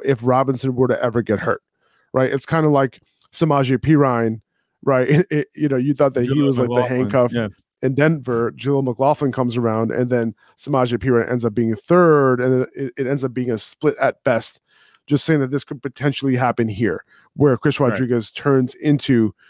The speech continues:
Speaker 1: Brian Robinson if Brian Robinson were to ever get hurt, 'cause Robinson is, like, a plotter type of back, but he's being used in the receiving game. Matter of fact, th-, he actually scored today on, you know, with a receiving touchdown. Uh, but it looks like Gibson will not be that, like,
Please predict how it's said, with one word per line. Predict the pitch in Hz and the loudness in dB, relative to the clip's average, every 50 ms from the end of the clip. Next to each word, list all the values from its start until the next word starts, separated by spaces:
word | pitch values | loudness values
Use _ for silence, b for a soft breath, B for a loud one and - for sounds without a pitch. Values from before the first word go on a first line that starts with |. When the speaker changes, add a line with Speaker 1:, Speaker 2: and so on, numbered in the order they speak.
| b b _ | b b _
Speaker 1:
Brian | - 151 147 131 120 120 | 0 0 2 2 2 2
Robinson | 123 117 113 101 117 110 - 120 110 | 2 2 0 0 -2 -2 -2 -2 -2
if | 110 - 139 127 - | 0 -2 -4 -6 -4
Brian | - 131 117 117 | -2 -2 0 0
Robinson | 117 117 113 107 113 110 - 123 | 0 0 0 0 -2 -2 -2 0
were | 113 113 | 2 2
to | 110 95 | 4 2
ever | 101 104 | 2 0
get | 107 110 110 | -2 -2 0
hurt, | 110 135 160 156 | 0 0 0 0
'cause | - 160 135 B B B B B B B - | 0 0 -2 B B B B B B B 0
Robinson | 151 160 165 170 156 165 170 160 | 0 2 2 2 2 2 0 2
is, | - 170 160 123 | 2 2 2 2
like, | 131 120 - | 0 -2 -4
a | 117 | -4
plotter | 110 - - 135 135 139 143 135 | -4 -2 0 2 2 2 2 2
type | - 143 131 117 | 0 0 -2 -2
of | 123 113 | -2 0
back, | 135 147 202 262 - _ | 0 0 0 0 -2 _
but | - 135 131 | 0 0 2
he's | 131 190 220 196 | 2 2 2 2
being | 202 262 262 | 2 0 2
used | 233 220 240 233 | 2 2 2 2
in | 226 | 2
the | 220 | 0
receiving | 220 220 - - 247 233 220 202 | 0 0 2 2 2 2 2 2
game. | 156 131 120 | 2 2 2
Matter | 143 170 | 2 2
of | 165 | 2
fact, | - 196 175 - - b b b b b 110 b b - 135 127 | 0 -2 -2 -2 -6 b b b b b -20 b b -18 -14 -12
th-, | 139 - - 175 160 - | -10 -6 -4 -4 -4 -2
he | - 143 175 175 | 0 2 2 4
actually | 156 170 156 160 175 | 4 2 2 2 2
scored | 139 - - - - 170 185 185 160 135 120 110 b b b b - | 0 0 -2 0 2 4 4 4 4 2 0 -4 b b b b -4
today | - 156 139 139 131 127 127 120 | -2 0 2 2 2 0 0 0
on, | - 135 139 131 131 - | 0 -2 -2 -2 -2 -4
you | 147 147 | -4 -4
know, | 135 120 120 120 - - 123 - | -2 -2 -4 -4 -6 -8 -10 -10
with | - 139 135 143 123 | -6 -4 -4 -2 -2
a | 135 | -2
receiving | 120 120 - 147 135 120 113 | -4 -4 -4 -4 -4 -4 -4
touchdown. | 101 123 127 139 - - 123 104 101 98 - B B B B B 110 - | -2 -2 -2 -2 -2 -2 -2 -2 -2 -4 -6 B B B B B -8 -4
Uh, | - 120 123 117 113 113 110 | 0 0 2 2 2 0 0
but | 113 110 147 143 127 - | -2 -2 -2 -2 -2 -2
it | - 156 | -4 0
looks | 151 147 143 - | 0 0 0 0
like | 151 139 127 | 0 -2 -2
Gibson | - 151 135 - - 131 | -2 -2 -4 -4 -6 -8
will | 120 117 117 | -6 -6 -4
not | 135 135 123 107 - | -2 -2 -2 -2 -4
be | - 131 117 | -6 -4 -2
that, | 120 120 117 - | 0 0 0 -2
like, | 123 120 - | -4 -6 -8